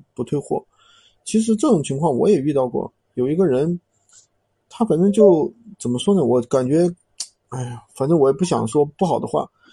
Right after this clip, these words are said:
就感觉有点问题吧，他就发起了一个只退款不退货，一点点别人不觉得是问题的问题，他都会给你说半天。你说这个尺寸啊，这个什么的，因为我卖的那个产品，其实我也卖了几百套了，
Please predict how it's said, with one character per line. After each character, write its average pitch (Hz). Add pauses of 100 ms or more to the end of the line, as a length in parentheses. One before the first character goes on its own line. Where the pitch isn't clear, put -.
(280)
就 -
感 170
觉 185
有 196
点 185
问 254
题 143
吧， 131 (140)
他 -
就 180
发 170
起 151
了 131
一 131
个 131 (180)
只 131
退 147
款 143
不 -
退 135
货， - (380)
一 220
点 185
点 196
别 139
人 165
不 196
觉 165
得 151
是 147
问 151
题 135
的 127
问 127
题， 113
他 -
都 151
会 147 (300)
给 151
你 151
说 147
半 143
天。 131 (400)
你 139
说 156
这 165
个 151
尺 123
寸 160
啊， 139
这 139
个 139
什 120
么 127
的， - (380)
因 233
为 294
我 175
卖 202
的 254
那 202
个 196
产 160
品， 135
其 147
实 156
我 139
也 139
卖 147
了 135
几 135
百 143
套 131
了， -